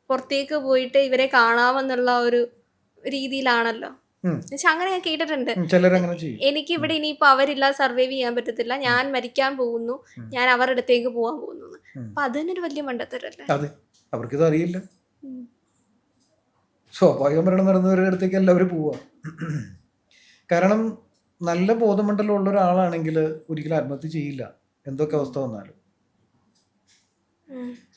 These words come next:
Speaker 2: അല്ലാത്തവരാണ് ആത്മഹത്യയിലേക്ക് പോകുന്നത്. ഇപ്പൊ ഇന്നലെ ഒരു, എൻ്റെ അടുത്ത് വന്നൊരു പയ്യൻ വിളിച്ചിരുന്നു. അവരുടെ വീട് വളരെ ഹോണ്ടഡ് ആണ്, സൂക്ഷിക്കണമെന്ന് പറഞ്ഞു. അവൻ വീട് വിട്ട് മാറി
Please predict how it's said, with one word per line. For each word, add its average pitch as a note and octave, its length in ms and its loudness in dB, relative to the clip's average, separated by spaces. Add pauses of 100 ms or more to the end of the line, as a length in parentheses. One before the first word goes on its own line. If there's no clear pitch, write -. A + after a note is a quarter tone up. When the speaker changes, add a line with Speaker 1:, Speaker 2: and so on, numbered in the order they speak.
Speaker 2:
അല്ലാത്തവരാണ് F3 500 2
ആത്മഹത്യയിലേക്ക് F#3+ 520 0
പോകുന്നത്. E3 320 -4
ഇപ്പൊ - 400 -14
ഇന്നലെ F3+ 280 2
ഒരു, F#3+ 360 0 (380)
എൻ്റെ F#3+ 180 0
അടുത്ത് F#3 160 -2
വന്നൊരു F3+ 220 0
പയ്യൻ F3 320 -2
വിളിച്ചിരുന്നു. D3 540 -4
അവരുടെ D#3 240 0
വീട് D#3+ 280 -2
വളരെ F3 260 0
ഹോണ്ടഡ് D#3+ 380 0
ആണ്, C#3+ 240 2
സൂക്ഷിക്കണമെന്ന് C#3+ 600 -6
പറഞ്ഞു. A2 240 -12 (140)
അവൻ D#3+ 140 -2
വീട് E3+ 200 -2
വിട്ട് E3+ 180 -6
മാറി D3+ 320 -2